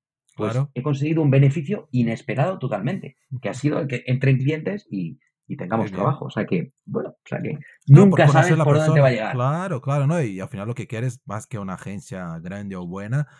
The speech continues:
Speaker 2: es saber con quién estás haciendo las cosas, ¿no? Con la, la
Speaker 1: Exacto.
Speaker 2: persona, porque al final es todo.
Speaker 1: Volvemos al otro.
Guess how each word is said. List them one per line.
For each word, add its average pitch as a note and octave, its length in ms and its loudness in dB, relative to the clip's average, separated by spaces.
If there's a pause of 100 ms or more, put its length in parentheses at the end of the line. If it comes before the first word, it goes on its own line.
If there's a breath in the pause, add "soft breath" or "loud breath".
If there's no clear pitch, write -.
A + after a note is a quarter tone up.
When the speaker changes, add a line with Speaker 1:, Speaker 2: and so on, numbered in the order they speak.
(260 soft breath)
Speaker 2:
es - 120 -12
saber G2+ 240 -10
con A2+ 120 -8
quién A#2 200 -6
estás G2+ 200 -8
haciendo F2 280 -10
las D#2+ 100 -12
cosas, E2+ 240 -12
¿no? F#2+ 80 -10
Con - 140 -8
la, A2+ 60 -6
la - 40 -6
Speaker 1:
Exacto. C3 220 0
Speaker 2:
persona, F3+ 420 0
porque B2+ 160 -6
al B2 80 -4
final C3+ 240 2
es - 160 -4
todo. C#3+ 200 2
Speaker 1:
Volvemos C3+ 360 4
al A#2 120 2
otro. - 340 -2